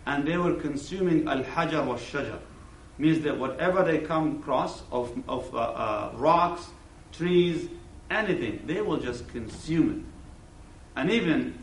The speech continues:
in, as a result of this, of the eruption of the, of the, of these, uh, uh, of this lava and, and sliding on the ground, says mountains and rocks were, were formed, which means a lot of mountain rocks were formed as well.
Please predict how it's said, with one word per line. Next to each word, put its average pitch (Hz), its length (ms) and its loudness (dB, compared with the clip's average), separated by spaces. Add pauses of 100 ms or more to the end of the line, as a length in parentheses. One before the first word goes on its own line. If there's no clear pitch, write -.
(160)
in, 147 300 4
as 139 160 -2
a 143 60 2
result 147 460 2
of 156 220 -2
this, 151 220 0
of 123 180 -8
the 131 140 -4
eruption 151 400 0
of 120 240 -8
the, - 80 -8
of 120 220 -10
the, 127 140 -6
of - 180 -10
these, 143 200 0
uh, 123 260 -4
uh, 113 220 -6
of 113 80 -8
this 131 180 -8
lava 127 460 2 (240)
and, 117 220 -4
and 117 180 -8
sliding 156 500 2
on 127 140 -2
the 117 80 -4
ground, 156 460 0 (320)
says 156 400 0
mountains 180 840 0
and 131 220 -2
rocks 143 400 0
were, 135 320 -4
were 131 160 -4
formed, 131 520 0 (260)
which - 100 -14
means 131 160 0
a 120 80 -8
lot 156 240 2
of 139 200 -2
mountain 131 420 -4
rocks 131 260 -2
were 131 100 -6
formed 123 320 -4
as 117 120 -8
well. - 320 -4